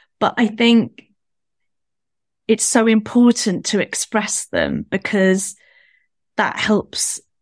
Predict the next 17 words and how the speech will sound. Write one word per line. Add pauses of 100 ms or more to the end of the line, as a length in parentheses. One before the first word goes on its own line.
(440)
that
helps
me
keep
a
focus
on
the
things
that
I
want, (540)
particularly
in
my
situation
where